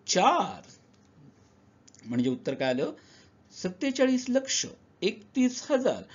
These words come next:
सहाशे चौऱ्याण्णव. पुढे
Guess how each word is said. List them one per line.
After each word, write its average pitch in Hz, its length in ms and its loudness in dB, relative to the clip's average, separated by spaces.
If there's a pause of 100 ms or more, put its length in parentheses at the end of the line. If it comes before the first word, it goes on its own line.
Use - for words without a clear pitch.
(240)
सहाशे 233 640 0
चौऱ्याण्णव. 233 680 0 (1160)
पुढे 254 260 0